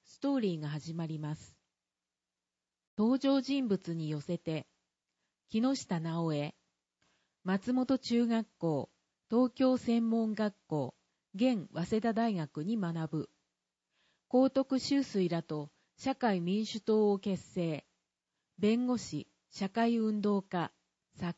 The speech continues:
家、記者。木下直江の書の写真が掲載されています。目を閉じて拝む我が身の生き仏、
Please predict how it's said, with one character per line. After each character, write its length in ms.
家、 220
記 100
者。 260
木 140
下 400
直 300
江 100
の 240
書 240
の 140
写 180
真 320
が 220
掲 220
載 240
さ 120
れ 120
て 100
い 100
ま 200
す。 240
目 180
を 100
閉 260
じ 180
て 320
拝 300
む 340
我 160
が 180
身 180
の 260
生 100
き 200
仏、 600